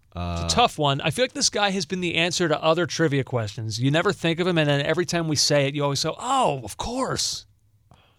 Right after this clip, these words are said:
Speaker 2: Don't know.
Speaker 1: DeMarcus Beasley with four.
Speaker 2: Oh, yeah. You should think of it.
Speaker 1: <laughs> I
Speaker 2: You
Speaker 1: know.
Speaker 2: should, but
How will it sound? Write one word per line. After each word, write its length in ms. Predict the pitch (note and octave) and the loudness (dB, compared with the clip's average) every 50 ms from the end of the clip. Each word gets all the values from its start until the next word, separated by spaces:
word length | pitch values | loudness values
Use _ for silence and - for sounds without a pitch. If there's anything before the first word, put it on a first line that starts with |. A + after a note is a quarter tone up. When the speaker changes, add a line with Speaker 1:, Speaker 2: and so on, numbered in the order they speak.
| _ _ _ _ _ _ _ _ _ _ _ _ _ _ _ _ _ _ _ _ _ _ _ _ _ _ _ _ _ _ _ _ _ _ _ _ _ _ - - - | _ _ _ _ _ _ _ _ _ _ _ _ _ _ _ _ _ _ _ _ _ _ _ _ _ _ _ _ _ _ _ _ _ _ _ _ _ _ -20 -6 -4
Speaker 2:
Don't 180 | G#2+ F#2+ E2+ | -4 -2 0
know. 200 | F#2 F2 D#2+ D#2 - - - - - - | -2 -2 -2 -4 -8 -12 -20 -20 -14 -8
Speaker 1:
DeMarcus 400 | - C3+ C#3+ C3 - B2 - - | -4 -2 -2 -2 0 -2 -2 0
Beasley 340 | B2+ B2+ B2+ A2+ A#2 A#2 G#2+ | 0 0 2 0 0 -2 -4
with 140 | G#2+ G2+ | -6 -10
four. 280 | - - - B2 A#2 A2+ | -12 -10 -8 -6 -2 -2
Speaker 2:
Oh, 160 | B2+ A#2+ G#2+ | 0 0 0
yeah. 360 | G#2 F2+ D#2+ E2+ F#2 F#2+ E2+ D2 - - - - _ _ - _ _ _ _ _ - - - - - - - - - | 0 0 0 0 0 0 -2 -4 -8 -14 -20 -20 _ _ -20 _ _ _ _ _ -12 -10 -10 -10 -8 -10 -12 -8 -4
You 60 | B2+ A#2+ | 0 2
should 280 | - - F3+ E3+ C3+ | 4 4 4 4 4
think 240 | - E3+ D#3+ C3+ - | 2 2 2 2 2
of 100 | B2 A#2 | 0 0
it. 80 | A2+ - - | 0 0 -2
Speaker 1:
<laughs> 80 | - | -8
I 100 | B2 A#2+ | -8 -6
Speaker 2:
You 60 | - D3+ | 0 2
Speaker 1:
know. 80 | D3+ C#3 | 4 6
Speaker 2:
should, 360 | C#3+ C#3+ F3+ F3+ F3 D#3+ C3 G#2 B2 | 6 6 8 6 6 6 4 2 0
but 140 | C#3 C3 | 0 0